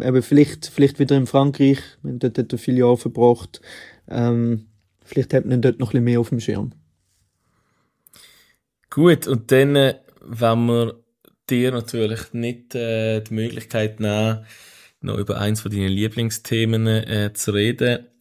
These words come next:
Speaker 2: Premier League hat angefangen. Wie bist du im Fantasy gestartet? Ich habe mir ja der Herausforderung entzogen und, äh, werde weiteres Jahr nicht teilnehmen.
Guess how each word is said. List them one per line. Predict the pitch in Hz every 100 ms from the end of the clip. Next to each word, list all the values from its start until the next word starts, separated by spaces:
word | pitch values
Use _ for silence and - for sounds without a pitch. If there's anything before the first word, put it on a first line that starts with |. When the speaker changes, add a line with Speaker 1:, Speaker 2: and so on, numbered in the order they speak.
| _ _ _
Speaker 2:
Premier | - 113 120
League | 117 113 110 - -
hat | 110
angefangen. | 107 117 - 117 117 120 123 - _ _ _ - - -
Wie | 92 110 113
bist | 131
du | 147
im |
Fantasy | 135 135 135 131 131
gestartet? | - 127 135 151 139 - -
Ich | - 113 107 113
habe | 110
mir | 107
ja | 107 104
der | - 107 104
Herausforderung | 101 107 - 107 104 113 104 -
entzogen | 104 104 - - 101 110 120 117 113
und, | 110 104 101
äh, | 104 98 98
werde | 101 98
weiteres | 104 107 110 107
Jahr | 107
nicht | 107 110
teilnehmen. | 113 113 113 117